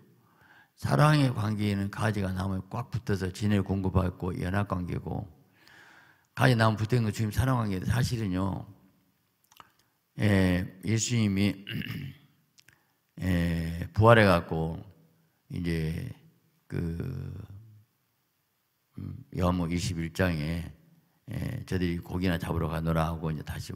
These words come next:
모여서 이제 숯불에 구-, 구워주고 그러면서 주님이 딱 마지막 부탁 그거 있어요. 어, "나를 사랑하느냐? 사랑한다고.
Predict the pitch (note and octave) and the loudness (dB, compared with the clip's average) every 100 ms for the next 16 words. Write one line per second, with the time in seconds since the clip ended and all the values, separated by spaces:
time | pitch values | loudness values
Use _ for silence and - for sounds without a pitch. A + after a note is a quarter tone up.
0 | - - E2 D#2+ - - - - - - | -12 -10 -8 -6 -6 -8 -8 -8 -8 -8
1 | - - F2 - - - - _ - E2+ | -10 -6 -6 -6 -12 -16 -18 _ -8 -6
2 | - - - - - - - - - - | -8 -8 -8 -8 -12 -20 -20 -20 -20 -4
3 | G2 G2 F2+ F2+ G2 G#2+ - - - _ | 0 2 0 2 4 2 -2 -18 -20 _
4 | - F#2+ F2+ E2+ A2 G2 A#2 A#2 A#2 G2+ | -4 -2 0 -2 -8 -6 -4 -2 -2 -2
5 | - F#2+ E2 - E2 D#2 - D#2+ D#2+ D2 | -4 -6 -6 -6 -8 -6 -8 -8 -10 -12
6 | - _ _ _ _ _ _ _ _ _ | -20 _ _ _ _ _ _ _ _ _
7 | _ C#3 G2 G2 _ _ _ _ _ _ | _ -16 -16 -18 _ _ _ _ _ _
8 | _ _ _ _ - E2 - - G#2 G2 | _ _ _ _ -10 -6 -4 -2 -2 -4
9 | F2 - - G1+ - - - _ _ _ | -4 -4 -4 -4 -6 -12 -20 _ _ _
10 | _ _ _ _ _ _ - F#2 F2+ - | _ _ _ _ _ _ -6 -4 -4 -8
11 | - - | -12 -14